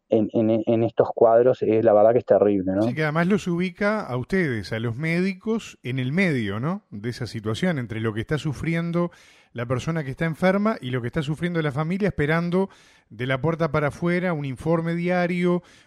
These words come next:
Speaker 2: o, bueno, la notificación más terrible de, de todas. Eh, estamos hablando tal vez entonces de la patología de, de las más complicadas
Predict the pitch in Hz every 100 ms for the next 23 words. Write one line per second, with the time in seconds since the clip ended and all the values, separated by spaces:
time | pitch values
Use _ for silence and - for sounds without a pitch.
0 | - 139 151 170 143 147 127 120 127 120
1 | 120 117 127 - 143 156 147 131 135 135
2 | 123 135 143 139 131 110 101 - - -
3 | _ 107 120 196 185 135 - - - _
4 | _ _ _ _ 151 147 - _ - 143
5 | 208 220 185 175 202 202 160 _ - 156
6 | 156 196 185 160 185 214 226 175 143 123
7 | _ - 143 123 139 135 180 233 208 147
8 | 123 110 120 131 120 123 131 123 175 208
9 | 202 143 139 185 240 -